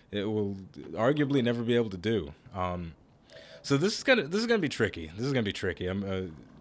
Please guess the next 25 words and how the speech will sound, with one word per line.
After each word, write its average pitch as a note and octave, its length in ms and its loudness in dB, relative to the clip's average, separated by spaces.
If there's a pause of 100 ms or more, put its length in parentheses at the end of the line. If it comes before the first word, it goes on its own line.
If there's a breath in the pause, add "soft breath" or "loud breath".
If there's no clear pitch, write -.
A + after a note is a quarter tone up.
(260)
w-, G#2+ 220 -6
we've C3+ 240 2
got C3 300 6 (100)
a, A#2 120 -2 (180)
a A#2 100 2
f-, - 360 -4
a A#2+ 120 2
metric C#3 520 2
fuck - 280 4
ton A#2 200 2
of F#2+ 100 0
enemies F#2 420 0
on G2 220 -4
the F2 60 -6
field F#2+ 280 -2
right F2+ 240 -2
now. F2 280 -4 (120)
Uh, F2+ 200 -4 (540 loud breath)
kinda, B2+ 240 4 (800)
uh, A#2+ 80 -10 (720)
is F3 140 6
a F#3+ 60 8
little A3+ 180 10
bit C3+ 140 8
overboard F#2+ 600 2